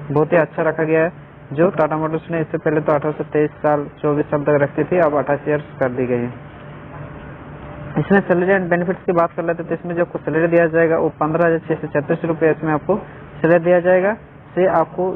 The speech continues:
सोलह हज़ार दो सौ छत्तीस रुपया तक मिल सकता है। पन्द्रह हज़ार से सोलह हज़ार दो सौ छत्तीस रुपया तक आपको पैसा मिल सकता है। इसमें salary, Attendance award आपको चार सौ हज़ार रुपया to पैंतालीस सौ रुपया per month दिया जाएगा। Attendance award भी अगर आप, अगर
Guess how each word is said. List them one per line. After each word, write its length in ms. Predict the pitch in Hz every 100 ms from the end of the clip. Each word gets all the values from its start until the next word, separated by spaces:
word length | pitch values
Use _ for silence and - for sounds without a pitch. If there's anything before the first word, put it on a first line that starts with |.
| -
सोलह 280 | 165 175 180
हज़ार 160 | 175
दो 120 | 160 160
सौ 140 | 156
छत्तीस 340 | - 143 165 160
रुपया 240 | 147 156
तक 180 | 196 196
मिल 160 | 160 139
सकता 240 | 135 147 131
है। 60 | 139
पन्द्रह 260 | 151 165 175
हज़ार 180 | 175 170
से 80 | 196
सोलह 340 | 196 160 160 170
हज़ार 140 | 165
दो 80 | 160
सौ 120 | 156 147
छत्तीस 320 | 151 160 165
रुपया 240 | 156 165 175
तक 160 | 185
आपको 220 | 143 - 180
पैसा 300 | 143 147 185
मिल 160 | 160 139
सकता 260 | 131 -
है। 100 | 123
इसमें 140 | 127 127
salary, 340 | 135 131 123 120 - - -
Attendance 460 | 147 180 190 208 196
award 320 | 156 170 175 - -
आपको 220 | 147 165 156
चार 260 | 156 156 156
सौ 80 | 170
हज़ार 240 | 165 170 - - - - - -
रुपया 380 | 151 151 170 170 - - - -
to 100 | 190 220 226 -
पैंतालीस 480 | 160 156 170 170 165
सौ 60 | 165
रुपया 260 | 160 175 170
per 180 | 156
month 200 | 160 160
दिया 140 | 143 139
जाएगा। 260 | 135 139 143
Attendance 380 | 156 185 185 147
award 300 | 151 165 160
भी 140 | 196
अगर 280 | 185 170 160 - - - -
आप, 180 | 156 151 165
अगर 280 | 156 165